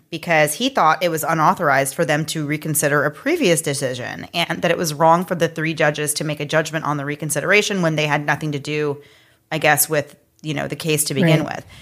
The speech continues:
Speaker 1: On July nineteenth, twenty sixteen,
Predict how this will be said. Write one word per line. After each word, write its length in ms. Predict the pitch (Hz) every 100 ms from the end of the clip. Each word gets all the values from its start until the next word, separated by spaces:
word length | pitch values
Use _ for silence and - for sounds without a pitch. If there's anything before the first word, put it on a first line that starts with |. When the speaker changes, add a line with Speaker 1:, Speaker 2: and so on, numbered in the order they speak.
| - - _ _ _ _ _ _ _ _ -
Speaker 1:
On 140 | 190
July 260 | 180 170 190
nineteenth, 680 | 170 160 - 262 185 180
twenty 280 | - 175 160
sixteen, 720 | 165 - - 208 151 139 175